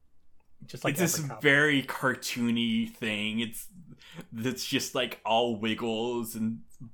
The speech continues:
Speaker 2: pointy teeth.
Speaker 1: Yeah, the fucking, uh, uh, Muppets, uh, as I, I guess we're, we're calling these. I do, I do love all of them because they are fucking hilarious. Like, they're all, uh, they're all real shapes.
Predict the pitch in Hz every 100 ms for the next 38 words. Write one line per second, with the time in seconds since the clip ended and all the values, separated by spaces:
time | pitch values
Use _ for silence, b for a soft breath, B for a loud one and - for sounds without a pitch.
0 | - - 208 208 226 - 196 202 208 -
1 | - - 165 170 160 139 - 240 233 262
2 | 196 160 156 147 135 127 117 - - 135
3 | 123 123 139 131 - 190 - - - b
4 | b b - - 135 131 127 127 131 131
5 | 127 139 139 127 127 131 127 - 139 143
6 | 147 151 - - 156 196 226 170 185 240
7 | 170 156 143 107 123 139 156 160 135 -
8 | 117 139 143 117 107 b b b b -
9 | - 156 165 147 120 117 139 113 120 107
10 | 104 113 - 143 120 123 131 131 123 113
11 | b b b - - - 143 131 131 151
12 | 160 151 139 139 151 139 - - 117 104
13 | - -